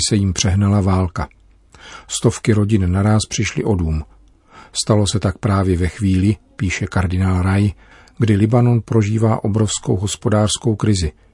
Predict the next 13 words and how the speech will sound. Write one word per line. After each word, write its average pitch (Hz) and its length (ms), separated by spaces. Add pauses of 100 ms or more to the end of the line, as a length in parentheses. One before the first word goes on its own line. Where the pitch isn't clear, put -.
(180)
takže 98 280
není 95 240
s - 80
to 110 120
si - 140
poradit. 85 520 (520)
Také 110 340
církev, 107 480 (460)
která 92 340
vytvořila 87 520 (100)
síť 85 220
humanitární 90 720
pomoci, 98 520